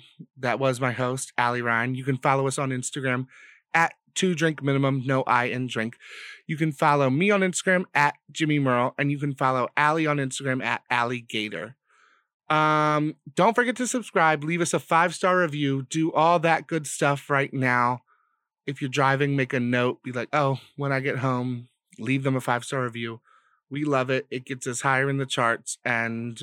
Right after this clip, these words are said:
we would greatly appreciate it. Thank you so much. I hope these unethical tips can be useful for you this summer. If you're going on a trip, whatever, whatever, whatever you may need 'em for.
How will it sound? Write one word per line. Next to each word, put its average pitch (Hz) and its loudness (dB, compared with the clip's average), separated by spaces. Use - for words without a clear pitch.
we 139 -4
would 165 -6
greatly 196 0
appreciate 214 -2
it. - -6
Thank 160 2
you 180 -4
so 185 0
much. 190 0
I 165 0
hope 160 0
these 165 -6
unethical 175 0
tips - -4
can 160 0
be 151 2
useful 175 0
for 139 -2
you 139 -2
this 127 -4
summer. 170 0
If - -18
you're 147 -6
going 131 0
on 117 0
a 120 -4
trip, 175 0
whatever, 156 -2
whatever, 139 0
whatever 143 0
you 135 -2
may 123 0
need 110 -4
'em 104 -6
for. 107 -6